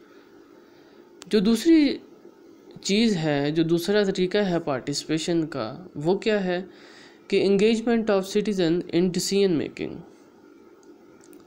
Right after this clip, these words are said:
ये बड़ा इंपॉर्टेंट मेथड है और डेवलप्ड जो कंट्रीज हैं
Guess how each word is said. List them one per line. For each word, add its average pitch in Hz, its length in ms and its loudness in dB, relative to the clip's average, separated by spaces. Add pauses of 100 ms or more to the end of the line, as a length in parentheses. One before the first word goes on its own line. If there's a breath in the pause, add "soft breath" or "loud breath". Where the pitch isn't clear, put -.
(600 loud breath)
ये 233 80 0
बड़ा 247 240 2
इंपॉर्टेंट 196 580 0
मेथड 160 320 -2
है 143 400 -2
और 160 380 -2
डेवलप्ड 165 520 0
जो 190 80 -2
कंट्रीज 185 480 -2
हैं 156 460 -4